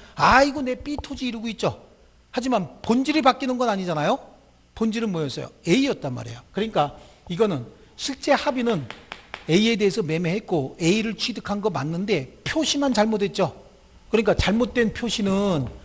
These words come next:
법률행위에 해를 끼쳐요, 안 끼쳐요? 안 끼친다는 얘기예요. 그러니까 실제 샀던 토지는 A 토지고 A를 점유하고 있으니까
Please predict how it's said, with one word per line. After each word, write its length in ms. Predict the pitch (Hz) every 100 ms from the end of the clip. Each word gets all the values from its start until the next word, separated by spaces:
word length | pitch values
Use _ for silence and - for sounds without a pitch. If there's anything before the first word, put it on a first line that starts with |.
| - -
법률행위에 560 | - 185 214 214 214 208
해를 300 | 175 254 226
끼쳐요, 380 | 262 - 214 220
안 140 | 170
끼쳐요? 400 | 196 160 156 117 -
안 180 | - 175
끼친다는 800 | 202 - 185 151 135 - 151 143
얘기예요. 320 | 123 120 117 - - - - - - - - -
그러니까 260 | 226 208
실제 340 | 170 262 - 277
샀던 400 | - 262 277 240
토지는 380 | 247 240 240
A 220 | 165 208 202
토지고 360 | 214 214 214
A를 320 | 160 208 220
점유하고 420 | 208 180 190 175 190
있으니까 720 | - 147 131 226 208 127 -